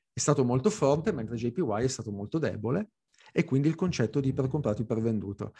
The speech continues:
L'analisi, questa analisi fatta su ciascuna valuta rispetto, eh, al dollaro ci permette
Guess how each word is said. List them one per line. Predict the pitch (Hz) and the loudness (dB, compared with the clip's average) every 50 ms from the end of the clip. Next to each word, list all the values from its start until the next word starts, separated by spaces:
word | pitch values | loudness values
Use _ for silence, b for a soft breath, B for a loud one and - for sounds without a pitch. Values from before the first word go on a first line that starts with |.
| b b | b b
L'analisi, | b 117 120 123 139 151 156 156 147 131 131 131 | b 2 4 6 8 8 8 6 6 4 2 2
questa | 131 139 135 - 147 | 2 2 2 2 2
analisi | 151 160 156 143 123 123 | 2 2 2 2 0 -2
fatta | - - 147 143 - 131 | -2 -2 -2 -2 -2 -4
su | - - 123 | -6 -6 -6
ciascuna | - 127 123 - - - 165 160 151 143 - B B B B | -4 -4 -2 -2 0 0 2 4 4 2 2 B B B B
valuta | - 135 127 139 139 170 220 214 151 113 113 98 87 87 - _ _ _ _ _ _ _ _ _ _ _ - | -4 2 6 8 8 10 10 8 8 6 4 -2 -2 -4 -10 _ _ _ _ _ _ _ _ _ _ _ -4
rispetto, | - 113 110 - - - 151 135 120 - - 101 101 104 - _ _ _ _ _ _ _ - | -2 -2 -2 0 4 6 8 8 6 4 0 -6 -10 -10 -12 _ _ _ _ _ _ _ -8
eh, | - 107 107 104 104 104 - | -6 -4 -2 -2 -2 -2 -2
al | - 131 120 120 127 | -2 0 0 2 4
dollaro | 131 147 131 123 123 135 147 180 196 196 b b b b b | 6 8 8 8 8 6 6 6 4 2 b b b b b
ci | - - - 135 | -6 -4 -4 0
permette | - 185 190 208 185 131 101 101 107 - - - 175 185 180 - _ | 2 2 4 4 4 2 0 -2 -6 -4 -2 0 0 0 0 -6 _